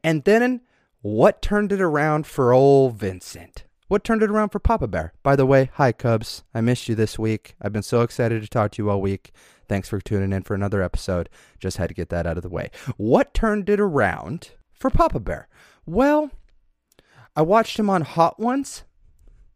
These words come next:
with the Wings and the, and the, not Scott Evans, Chris Hansen, not Chris Hansen.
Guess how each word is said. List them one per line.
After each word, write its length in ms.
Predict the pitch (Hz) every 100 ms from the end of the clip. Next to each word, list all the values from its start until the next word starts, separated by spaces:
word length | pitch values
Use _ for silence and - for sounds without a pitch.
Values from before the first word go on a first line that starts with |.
| _ _ -
with 280 | 160 - -
the 100 | 147
Wings 720 | 135 165 208 233 - - - _ _ _ _ _ - -
and 300 | 147 139 135
the, 320 | 123 120 139 113 _ _
and 240 | 143 139 127
the, 160 | 127 - _ _ _ _ -
not 240 | 135 139 -
Scott 320 | - 135 127
Evans, 460 | 117 123 127 - - _ _ _ _ _ _
Chris 260 | - 151 -
Hansen, 480 | 156 156 175 165 -
not 220 | 131 -
Chris 240 | 143 127
Hansen. 440 | 131 117 - 117